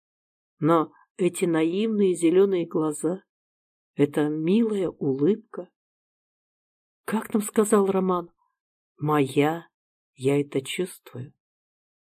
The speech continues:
Именно сейчас в полной мере осознала, что это вполне реально.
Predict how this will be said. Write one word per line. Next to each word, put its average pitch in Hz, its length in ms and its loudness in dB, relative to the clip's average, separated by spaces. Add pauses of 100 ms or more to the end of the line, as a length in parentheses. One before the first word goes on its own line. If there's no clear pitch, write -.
(300)
Именно 269 380 4
сейчас 247 640 0
в - 280 -14
полной 294 720 6
мере 220 580 4
осознала, 165 920 0
что - 300 -4
это 135 240 0
вполне 135 800 -4 (320)
реально. 135 760 -4